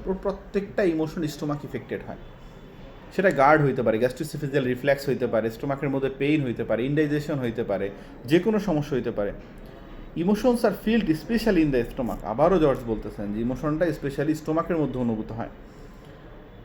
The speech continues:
আচ্ছা, effect of the stomach, স্টোমাকে আক্রান্ত হয় এবং ইনডাইজেশন, সাথে বদ হজম থাকে, স্টোমাক আক্রান্ত হয়, সাথে বদ হজম থাকে।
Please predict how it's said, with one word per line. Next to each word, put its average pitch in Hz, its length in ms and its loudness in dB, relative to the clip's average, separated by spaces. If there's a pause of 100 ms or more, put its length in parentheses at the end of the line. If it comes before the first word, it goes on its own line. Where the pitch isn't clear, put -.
(720)
আচ্ছা, - 300 -4 (160)
effect 226 280 0
of 247 100 6
the 214 180 4
stomach, 147 520 0
স্টোমাকে 196 380 0
আক্রান্ত 170 380 0
হয় 233 160 6
এবং 175 180 4
ইনডাইজেশন, 156 440 2
সাথে 180 280 0
বদ 160 200 6
হজম 147 280 -2
থাকে, 110 260 -6
স্টোমাক 165 340 -2
আক্রান্ত 170 380 -2
হয়, 202 200 2
সাথে 160 280 0
বদ 143 200 2
হজম 131 280 0
থাকে। 120 360 -2